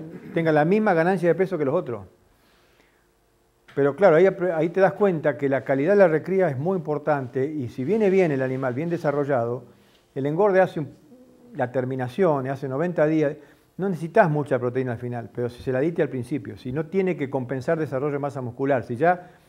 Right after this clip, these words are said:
el crecimiento muscular va a continuar, pero no está, no tiene que buscar seguir hipertrofiando, sigue un crecimiento normal.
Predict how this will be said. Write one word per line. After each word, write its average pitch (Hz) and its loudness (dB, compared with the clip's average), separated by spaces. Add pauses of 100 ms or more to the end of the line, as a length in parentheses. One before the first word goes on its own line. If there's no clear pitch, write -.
(140)
el 135 -10
crecimiento 156 -4
muscular 160 0 (180)
va 139 0
a 139 -4
continuar, 156 0
pero 139 0
no 156 -2
está, 180 -2
no 156 -6
tiene 180 0
que 151 -2
buscar 170 2 (840)
seguir 151 2
hipertrofiando, 147 -2
sigue 156 -2
un 131 -6
crecimiento 139 -6
normal. 123 -6